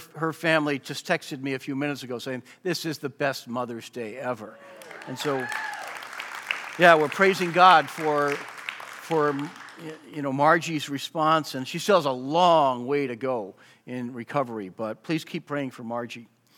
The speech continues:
Uh, as well, this week we had two funerals, uh, that, uh, involved our North River family. Uh, Wayne Franzoni, uh, died last Monday morning, and it was, um, not sudden, but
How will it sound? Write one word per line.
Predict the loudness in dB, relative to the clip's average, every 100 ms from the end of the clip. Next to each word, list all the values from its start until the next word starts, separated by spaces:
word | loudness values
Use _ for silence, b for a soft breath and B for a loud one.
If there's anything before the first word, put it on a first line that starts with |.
| B B B B B
Uh, | 8 8 8
as | 4 -2 4
well, | 6 6 2 -6
this | -6 -2
week | 0
we | 0
had | 0 -2
two | -6
funerals, | -4 -2 0 0 -2 -8 -14 b b b b
uh, | 4 4 4
that, | 2 -2 -2 _ _ -10
uh, | -6
involved | -4 0 2 2
our | 2
North | 0 0 -2
River | -2 -2 -4
family. | -6 0 2 2 0 -2 -6 -12
Uh, | -8
Wayne | 0 0 0
Franzoni, | 0 0 0 0 2 2 2 0 -2 B B B B
uh, | -2 -2 -2
died | 4 6 6
last | 4 2 2 -4
Monday | -4 -2 -4
morning, | -4 -2 -2 -2 -4 -8
and | -8 -6 -4 -6
it |
was, | -10 -12 -16 -20 -12
um, | -8 -8 -8 -6 4
not | 4 4
sudden, | -4 -2 -2 -2 -4
but | -2 -4